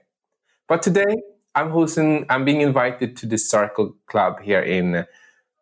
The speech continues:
Barcelona. I don't know how many will be there or who they are. So I told myself already, make sure that story is as personal as possible. The more personal it is, the more vulnerable it is,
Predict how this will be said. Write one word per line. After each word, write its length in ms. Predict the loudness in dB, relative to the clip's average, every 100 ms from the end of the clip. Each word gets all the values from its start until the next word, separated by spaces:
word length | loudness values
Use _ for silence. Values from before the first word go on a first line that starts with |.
| _ _ _
Barcelona. 800 | -4 -2 2 2 4 2 0 -2 -14 _ _ _
I 140 | -10 -6
don't 260 | -2 0
know 300 | 0 0 -4 _ _
how 240 | _ -2 2
many 240 | 2 2
will 120 | 2
be 180 | 2 0
there 420 | 2 2 0 -4 -20 _
or 80 | -18
who 200 | -2 0
they 140 | 2
are. 280 | 0 -2 -12 _ _ _
So 200 | -2 0
I 60 | 0
told 240 | 0 2
myself 400 | 2 2 0 0
already, 480 | 2 2 0 -6 -16 _ _ _ _
make 260 | 0 0 0
sure 340 | 0 2 2
that 380 | 2 -2 -2 -8
story 600 | 0 2 2 0 -2 -6 _
is 180 | -6 0
as 160 | -2 -2 -6
personal 560 | -2 0 0 0 0
as 100 | 0
possible. 580 | 0 -2 -2 -10 -14 -16 _ _ _ _ _ _
The 140 | 0
more 240 | 2 2
personal 560 | 0 0 0 0 2 4 4
it 120 | 2 0
is, 260 | -6 -14 _ _
the 120 | 0
more 280 | 2 2 2
vulnerable 540 | 2 4 2 2 2
it 100 | 2
is, 420 | 2 0 -4 -12